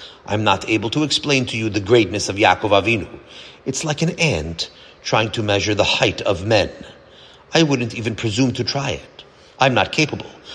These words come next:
But our sages, they were capable, and they tell us right away about one of Yaakov Avinu's great accomplishments. He got busy making use of the opportunity to build a family, to create a nation.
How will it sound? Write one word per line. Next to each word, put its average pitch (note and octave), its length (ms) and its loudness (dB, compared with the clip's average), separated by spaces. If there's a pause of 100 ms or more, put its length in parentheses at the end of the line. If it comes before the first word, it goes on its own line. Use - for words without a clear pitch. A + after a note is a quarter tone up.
(160)
But B2 100 6
our C3 100 8
sages, D3+ 680 2 (300)
they E3 200 6
were A#3 120 2
capable, F2+ 560 0 (260)
and G#2 120 -6
they A#2 100 2
tell A#2 240 2
us G#2+ 180 2
right G#2 240 2
away G2+ 380 2
about F#2 320 2
one G#2 160 0
of G2 80 0
Yaakov G2+ 320 4
Avinu's A2 560 0 (320)
great C3+ 480 2 (300)
accomplishments. G#2 920 -2 (340)
He - 140 -2
got A2+ 220 4
busy A#2+ 220 -2
making A2+ 360 -4
use A#2+ 260 -4
of A#2 80 -6
the A#2+ 120 0
opportunity A2 760 -4 (480)
to C#3 100 2
build G#2+ 280 6
a - 20 -2
family, - 640 -6 (460)
to D#3+ 100 6
create A#2 400 2
a C3+ 60 4
nation. A#2 420 4